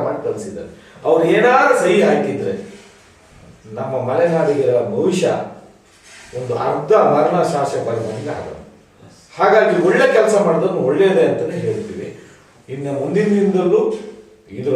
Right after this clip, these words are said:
ಹತ್ತು ಪಟ್ಟು ಸೇ-, ಸೇರಿಸಿ ನಾನು ಅಲ್ಲೂ ಘೋಷಣೆ ಮಾಡಿದ್ದೀನಿ.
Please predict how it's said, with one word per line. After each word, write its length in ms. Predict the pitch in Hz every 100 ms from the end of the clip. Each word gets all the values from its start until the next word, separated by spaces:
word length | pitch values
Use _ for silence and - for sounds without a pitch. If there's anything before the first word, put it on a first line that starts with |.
| -
ಹತ್ತು 220 | 170 - 196
ಪಟ್ಟು 360 | 202 202 185
ಸೇ-, 160 | 165 156
ಸೇರಿಸಿ 560 | 165 180 175 220 -
ನಾನು 440 | 135 135 135 131 123
ಅಲ್ಲೂ 340 | - - 233
ಘೋಷಣೆ 360 | 190 185 175 175
ಮಾಡಿದ್ದೀನಿ. 500 | 165 139 127 120